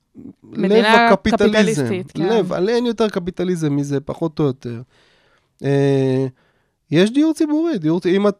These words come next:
Speaker 2: מסתבכת מאוד בצרות ואת זכאית, את תקבלי. פה את מסתבכת בצרות ואת זכאית, אלוהים אדירים מה שאת תקבלי.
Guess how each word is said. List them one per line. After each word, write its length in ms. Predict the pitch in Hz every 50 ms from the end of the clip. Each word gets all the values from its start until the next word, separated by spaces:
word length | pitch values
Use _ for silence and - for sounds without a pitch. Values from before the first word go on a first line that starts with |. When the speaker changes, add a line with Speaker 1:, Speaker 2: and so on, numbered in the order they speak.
| -
Speaker 2:
מסתבכת 640 | 208 196 180 - - 190 185 190 196 190 214 208 196
מאוד 280 | 202 185 175 180 170 175
בצרות 600 | 185 180 - 214 190 156 127 113 117 120 127 -
ואת 200 | 147 156 160 160
זכאית, 500 | 190 185 - 160 135 120 120 123 - 139
את 80 | 151
תקבלי. 480 | - 175 - - 185 208 262 294 254 180 147
פה 140 | - 175 190
את 40 | 185
מסתבכת 380 | 185 170 - 180 185 185 180
בצרות 380 | 180 180 170 180 180 170 170 160
ואת 180 | 160 160 151 147
זכאית, 640 | 151 143 143 147 135 123 113 110 113 113 _ -
אלוהים 300 | 156 147 156 170 190 208
אדירים 320 | 214 208 208 220 226 214 175
מה 80 | 135
שאת 140 | 120 120 110
תקבלי. 380 | - 120 - 131 127 131 127